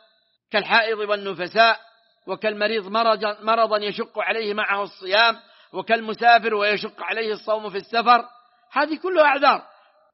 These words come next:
يجوز فيها الفطر للإنسان. فإذا كان ليس عندك مانع فأنت حينئذ يجب عليك الصوم، فإذا دخل عليك الشهر أنت تصوم الشهر متتابعاً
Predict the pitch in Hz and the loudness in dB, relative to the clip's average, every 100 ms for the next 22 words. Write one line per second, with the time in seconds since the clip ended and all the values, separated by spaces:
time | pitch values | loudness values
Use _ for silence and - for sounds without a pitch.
0 | _ 202 214 311 262 247 247 262 247 330 | _ -6 -2 -2 -2 -4 2 2 2 0
1 | 320 214 220 233 233 240 294 208 - _ | -2 -6 -8 -10 -10 -2 0 0 -6 _
2 | _ _ _ 208 220 302 302 285 285 294 | _ _ _ 0 0 2 4 4 2 0
3 | 262 214 240 320 269 254 233 277 240 214 | 0 -4 -4 -6 -4 -4 -6 -8 -8 -6
4 | 202 170 226 285 302 311 254 - _ _ | -6 -4 0 0 2 0 -2 -6 _ _
5 | _ _ _ - 254 320 311 240 240 233 | _ _ _ -2 2 2 0 -2 -4 -4
6 | 226 269 311 349 320 311 254 262 247 220 | -6 -6 -6 -4 -2 -2 0 0 -2 -6
7 | - 190 185 _ _ _ _ - 220 294 | -10 -12 -14 _ _ _ _ -4 -4 -2
8 | 285 269 247 262 226 254 240 214 - 277 | -2 0 0 0 0 -2 -4 -6 -4 -2
9 | 330 330 311 285 269 285 311 233 302 339 | -2 -2 -4 -6 -6 -8 -10 -8 -4 -4
10 | 330 285 254 247 247 285 311 302 359 349 | -4 -6 -6 2 4 4 2 0 0 -4